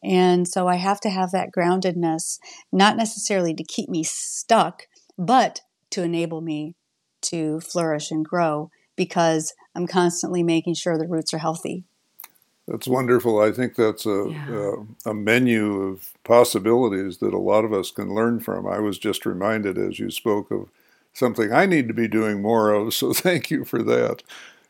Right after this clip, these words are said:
Speaker 2: 'cause we all need that, that grounding for sure.
Speaker 1: And it can be hard to find somebody to work with, you know? I mean,
Speaker 2: Mm-hmm.
Speaker 1: to find somebody who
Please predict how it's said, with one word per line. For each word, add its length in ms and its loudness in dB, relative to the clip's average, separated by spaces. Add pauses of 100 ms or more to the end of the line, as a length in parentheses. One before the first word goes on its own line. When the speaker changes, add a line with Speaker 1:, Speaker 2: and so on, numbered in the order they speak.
Speaker 2:
'cause 200 -4
we 180 4
all 260 6
need 320 -6
that, 260 -2 (180)
that 260 -8
grounding 560 -8
for 180 -12
sure. 500 -6 (840)
Speaker 1:
And 120 4
it 80 2
can 140 2
be 80 4
hard 320 4
to 80 2
find 300 -2
somebody 320 -2
to 100 -2
work 260 -4
with, 240 0 (100)
you 100 0
know? 280 6
I 80 -2
mean, 280 0
Speaker 2:
Mm-hmm. 60 -12 (2250)
Speaker 1:
to 80 -6
find 300 0
somebody 640 0
who 500 -6